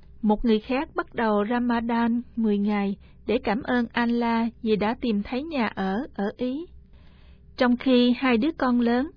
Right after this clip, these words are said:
Elena và Francesco, bây giờ sống bên ngoài và có một cuộc sống độc lập. Hai đứa nhỏ Andrea và Francesco chia sẻ hai phòng tắm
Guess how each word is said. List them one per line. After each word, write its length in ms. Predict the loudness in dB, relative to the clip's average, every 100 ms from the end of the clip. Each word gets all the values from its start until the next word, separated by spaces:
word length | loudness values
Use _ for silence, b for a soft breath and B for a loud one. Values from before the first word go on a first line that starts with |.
| b b -20 -6
Elena 680 | 0 2 4 2 4 4 2 2
và 280 | 0 2 2
Francesco, 920 | 0 0 0 0 -4 -6 0 2 2 0 b b b -2
bây 140 | 0
giờ 260 | 4 4 2 0
sống 200 | -4 0
bên 220 | 0 2
ngoài 380 | 2 2 2 -2 b b
và 140 | 0 0
có 180 | 0 -2
một 220 | -2 -2
cuộc 180 | -4 -2
sống 260 | -4 -2
độc 160 | -4 -6
lập. 200 | -6 -6 -8 -18 -20 b b b -6
Hai 220 | 0 0
đứa 140 | 0
nhỏ 300 | -2 0 2 0 -2
Andrea 760 | -2 0 2 2 2 2 2 0 -2
và 280 | 0 2 2 0
Francesco 840 | 0 0 -4 -4 -8 0 0 0 -4 -12 b b b b b b 0
chia 160 | 0
sẻ 360 | 2 2 2 0
hai 180 | 0 -2
phòng 280 | 0 0 0
tắm 340 | 0 -2 -6